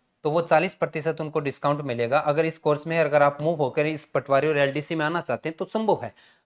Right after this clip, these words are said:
उसके लिए आपको, क्योंकि फीस का दोनों का फ़र्क है, वो फ़र्क का जितना भी है वो मैंने उस परसेंटेज में डाल दिया है। आप अपने उस कोर्स प्राइस का सिक्सटी परसेंट पेमेंट करेंगे तो आप इस कोर्स में मूव हो सकते हैं। एलडीसी विद्यार्थी जो अभी अपना पेपर कंप्लीट कर चुके हैं,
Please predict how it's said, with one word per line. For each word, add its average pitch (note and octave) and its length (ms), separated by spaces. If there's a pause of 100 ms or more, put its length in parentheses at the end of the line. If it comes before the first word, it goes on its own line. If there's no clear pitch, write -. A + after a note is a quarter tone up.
(140)
उसके F3 220
लिए E3+ 100
आपको, C#3+ 260
क्योंकि - 260
फीस F3 260
का F3+ 120
दोनों D3+ 240
का D#3+ 120
फ़र्क E3 300
है, F#3+ 100 (140)
वो D3+ 60
फ़र्क D#3+ 280
का D#3 180
जितना C#3+ 360
भी D3+ 120
है C#3 180 (300)
वो E3 60
मैंने D#3 220
उस D3+ 140
परसेंटेज C#3 460
में C3 140
डाल G#2+ 200
दिया C3 140
है। F3+ 180 (260)
आप C3+ 200
अपने C#3 280
उस C3+ 140
कोर्स D#3 260
प्राइस A#2+ 280
का D3 80
सिक्सटी D#3+ 320
परसेंट C3 320
पेमेंट B2 260
करेंगे C3 320
तो D3+ 140
आप B2 160
इस A#2+ 100
कोर्स - 260
में D#3 80
मूव A#2+ 240
हो G#2 100
सकते - 320
हैं। - 140 (560)
एलडीसी F3 400
विद्यार्थी E3+ 480
जो E3 120
अभी D3+ 180
अपना D3 260
पेपर C3+ 280
कंप्लीट A#2+ 380
कर C#3 140
चुके D3+ 280
हैं, E3+ 180